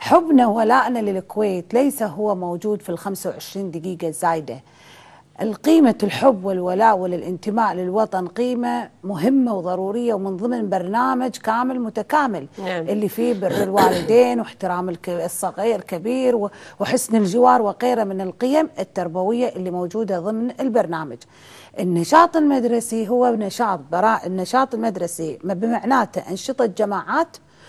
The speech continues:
Speaker 1: وأنشطة ثقافية، ندوات، حلقات نقاشية، معارض، مسارح، وبالإضافة إليه تعزيز برنامج القيم.
Speaker 2: نعم.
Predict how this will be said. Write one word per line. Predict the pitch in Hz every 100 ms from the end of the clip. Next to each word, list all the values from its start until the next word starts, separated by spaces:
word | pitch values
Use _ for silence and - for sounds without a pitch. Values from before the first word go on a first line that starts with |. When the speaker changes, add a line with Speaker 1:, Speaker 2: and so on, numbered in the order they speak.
| - -
Speaker 1:
وأنشطة | 208 - 214 - 254 220
ثقافية، | 190 196 - 175 - 240 247 247
ندوات، | 233 170 170 170 214 226 -
حلقات | 170 156 196 208
نقاشية، | 208 196 202 214 - 240 240
معارض، | 202 165 185 233 233 220 202
مسارح، | 175 - 240 277 262 - - -
وبالإضافة | 226 233 254 196 208 226 214 180
إليه | 202 208
تعزيز | - 160 160 190 170
برنامج | 175 175 175 175 160
القيم. | 196 185 233 180 165
Speaker 2:
نعم. | 175 127